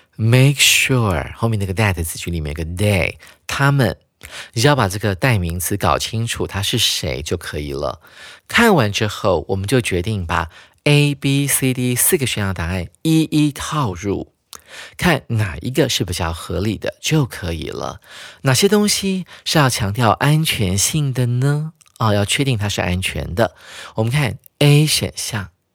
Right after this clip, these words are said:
seats，座位。B，packages，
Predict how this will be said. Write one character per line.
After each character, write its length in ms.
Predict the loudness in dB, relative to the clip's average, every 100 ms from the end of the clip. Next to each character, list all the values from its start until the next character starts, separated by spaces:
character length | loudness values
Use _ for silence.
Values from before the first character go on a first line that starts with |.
| _ _ _ _ -20 -20 -20 _
seats， 920 | -8 -4 0 0 0 -6 -8 -8 -10 -16 _ _ _ -4
座 500 | -2 0 -2 -4 -8
位。 360 | -2 0 0 -6 _ _ _ _ _ -20 _ -16 -2
B，packages， 2250 | 4 4 4 -2 -10 -18 -20 -20 _ _ _ -6 -2 -2 -2 -6 -6 -6 -4 -4 -4 -8